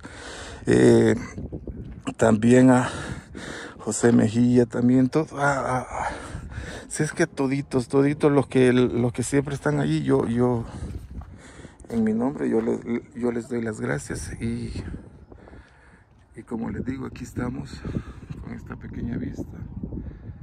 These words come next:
Me voy a despedir de ustedes y voy a comenzar un nuevo video. Voy a comenzar un nuevo video para que no quede muy largo, eh, un poquito más arriba para que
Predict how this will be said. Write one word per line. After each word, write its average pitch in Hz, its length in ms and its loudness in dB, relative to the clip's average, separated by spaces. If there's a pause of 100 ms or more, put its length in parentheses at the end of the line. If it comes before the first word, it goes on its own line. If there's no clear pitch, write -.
(320)
Me 110 120 -12
voy 107 220 -8
a 110 60 -8
despedir 107 540 -8
de - 100 -8
ustedes 123 560 -6
y - 60 -4
voy - 140 4
a - 40 6
comenzar - 420 0
un 226 140 0
nuevo 226 240 0
video. - 340 2 (3250)
Voy 117 120 -10
a 110 80 -12
comenzar 113 480 -8
un - 100 -4
nuevo 226 240 -4
video - 400 -4
para - 180 -8
que - 140 -10
no - 140 -6
quede 113 240 -6
muy 110 160 -6
largo, 135 540 -6
eh, 117 460 -8
un - 360 -6
poquito - 340 -12
más 120 240 -8
arriba 160 380 -4
para 117 260 -6
que - 320 -8